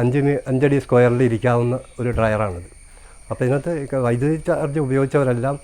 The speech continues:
വളരെ ലാഭകരമാണ് ഇതെന്ന് പറഞ്ഞുകൊണ്ടാണ് ഞങ്ങൾക്ക് വീണ്ടും വേണം. ഇതെല്ലാം ഞങ്ങൾ ഓർഡർ അനുസരിച്ച്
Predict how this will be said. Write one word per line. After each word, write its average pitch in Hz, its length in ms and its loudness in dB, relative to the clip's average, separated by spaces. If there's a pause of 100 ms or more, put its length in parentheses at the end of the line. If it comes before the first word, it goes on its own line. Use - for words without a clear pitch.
(340)
വളരെ 120 280 2 (380)
ലാഭകരമാണ് 117 720 2
ഇതെന്ന് 117 240 -4
പറഞ്ഞുകൊണ്ടാണ് 113 480 -4
ഞങ്ങൾക്ക് 113 220 -6
വീണ്ടും 113 240 -6
വേണം. 117 140 -14 (340)
ഇതെല്ലാം 139 320 2
ഞങ്ങൾ 147 240 6
ഓർഡർ 127 200 6
അനുസരിച്ച് 123 360 -2